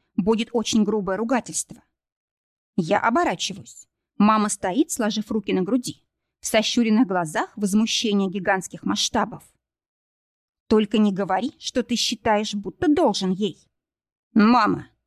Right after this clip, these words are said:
Мой голос опускается на максимум. «Утро вечера мудренее. Переспи с мыслью о том, что я женюсь на Кристине Разумовской. Это решение принято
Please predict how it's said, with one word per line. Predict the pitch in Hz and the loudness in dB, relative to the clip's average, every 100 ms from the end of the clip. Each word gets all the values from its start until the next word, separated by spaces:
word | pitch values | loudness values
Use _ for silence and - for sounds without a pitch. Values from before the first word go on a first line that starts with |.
| _ _ | _ _
Мой | 196 196 | 0 0
голос | 170 185 254 370 | 0 0 0 -2
опускается | - - 196 - 185 165 - | -8 -8 -10 -6 -6 -6 -2
на | 175 | 2
максимум. | 196 196 - - 165 156 _ _ _ _ _ _ _ _ - | 2 2 -2 -4 -4 -4 _ _ _ _ _ _ _ _ 4
«Утро | 311 - 202 | 4 4 -2
вечера | 196 196 - 208 | -2 -4 -2 0
мудренее. | 220 254 302 190 - - _ _ _ _ _ | 2 2 2 2 -2 -10 _ _ _ _ _
Переспи | - 269 311 - 196 | 0 2 2 -2 -6
с | 180 - | -4 0
мыслью | 214 208 - 208 | 0 0 -2 0
о | 185 | 0
том, | - 262 - | -2 -4 -6
что | - - | -6 -2
я | 202 208 | 0 0
женюсь | 208 196 196 - | 0 0 0 -2
на | 202 | -2
Кристине | 202 214 - 196 185 | -2 -4 -4 -2 -2
Разумовской. | 185 175 233 190 - - - _ _ _ _ _ | -2 0 0 0 -6 -12 -20 _ _ _ _ _
Это | 208 202 | 0 2
решение | 208 208 - 208 190 | 0 0 0 -2 -2
принято | - 262 277 - | -2 0 -2 -4